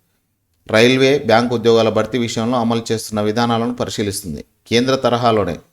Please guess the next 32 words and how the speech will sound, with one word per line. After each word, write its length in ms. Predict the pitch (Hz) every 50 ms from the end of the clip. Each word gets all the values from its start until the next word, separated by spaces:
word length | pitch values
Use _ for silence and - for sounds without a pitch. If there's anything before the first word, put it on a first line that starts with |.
| -
రాష్ట్ర 320 | - 107 110 117 117 - 139
ప్రభుత్వం 380 | - 123 117 113 - 117 113
సైతం 300 | 113 120 107 107 - 135
ఈ 160 | 139 120 113
విధానాలను 640 | 110 113 107 117 120 113 113 110 113 117 131 156 - - _ _ _ _ _ _ _ _ -
ఇక్కడ 240 | 98 98 - 131 127
అమలు 220 | 117 123 127 123
చేయాలని 360 | 123 135 120 117 117 113 117
యోచిస్తుంది. 500 | 113 107 107 107 - 107 - - 117 139
గ్రూప్ 360 | 151 131 117 123 131 131 131
వన్, 200 | 143 143 143 131
గ్రూప్ 220 | 110 113 120 117 -
టూ, 180 | 131 135 131
గ్రూప్ 220 | 110 113 117 110 -
త్రీ, 120 | - 127 139 135 -
గ్రూప్ 140 | 117 110
ఫోర్ 220 | - - 113 107 104 -
పరీక్షలను 380 | 107 107 107 - 117 107 98 95
కలిపి 460 | - 104 98 101 101 139 175 269 - _ _ _ _ _ _ _
ఒకే 220 | 107 107 - 147
పరీక్ష 320 | 143 143 139 123 123 - 143
నిర్వహిస్తే 560 | 127 123 120 123 120 120 113 120 - 147 123
ఎలా 180 | 117 120 131 135
ఉంటుందనే 480 | 131 127 127 123 123 117 117 113 113
సమాలోచనలు 680 | 113 - 110 110 113 117 113 110 107 - - 104 113
చేస్తుంది. 460 | 123 120 107 95 92 - - 78 71 - _ _ _ _ _ _ _ _ _ _ _ _ _ _ _ _ _ _ _ _ _ _ _ _ _ _ _
ఇక 140 | 104 107 98
ప్రస్తుతం 280 | 110 110 113 - - 139
అయితే 220 | 135 131 135 143
వేర్వేరుగానే 680 | 131 120 117 120 117 127 127 123 123 120 123 120 123 127
పరీక్షలు 400 | 123 123 110 113 - 123 110 107
నడుస్తున్నాయి. 560 | 107 104 107 - - 107 107 131 160 -